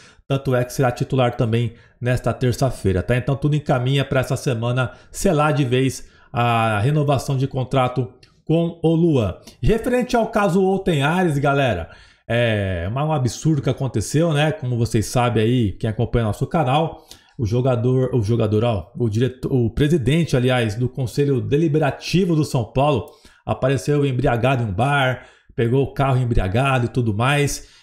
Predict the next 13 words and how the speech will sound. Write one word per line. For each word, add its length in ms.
E 160
conforme 800
o 80
Tricolor 420
na 140
Web 320
atualizou, 600
tá? 420
Algum, 520
um 40
assu-, 380
esse 220
assunto. 640